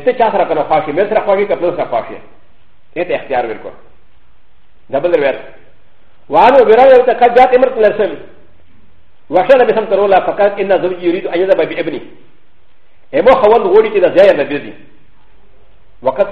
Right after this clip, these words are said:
سقاني ونفعني. أنا كده موتا كنا يبروري. موتا كنا شاري كو، نياري كو موتا پيدا رسوي.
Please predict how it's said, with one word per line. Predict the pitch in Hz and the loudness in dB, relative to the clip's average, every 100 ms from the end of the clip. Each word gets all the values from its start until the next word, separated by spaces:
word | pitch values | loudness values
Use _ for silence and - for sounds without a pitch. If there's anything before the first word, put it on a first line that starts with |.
| 190 | -6
سقاني | 165 175 180 175 151 | -4 0 0 0 -4
ونفعني. | 139 131 135 139 156 - - - - - - - - - - - | -4 -6 -6 -6 -8 -12 -18 -20 -20 -20 -20 -20 -20 -20 -20 -6
أنا | 143 190 | -2 0
كده | 190 185 | 0 -2
موتا | 190 190 185 | 0 -2 -2
كنا | 190 - - - - 135 | -2 -4 -8 -18 -20 -14
يبروري. | 131 143 180 165 147 - - - - - - - - - - - - - - - - - - - 117 | -12 -4 -2 -2 -4 -10 -16 -20 -20 -20 -20 -20 -20 -20 -20 -20 -20 -20 -20 -20 -20 -20 -20 -20 -2
موتا | 165 185 | 0 0
كنا | 202 233 147 123 - | -2 -4 -4 -8 -6
شاري | 170 190 202 | 0 2 2
كو، | 175 143 113 | 0 -2 -2
نياري | 123 196 | -2 -2
كو | 196 175 | -2 -2
موتا | 170 170 | -2 -2
پيدا | 147 131 196 | -6 0 2
رسوي. | 220 202 139 | 2 -2 -10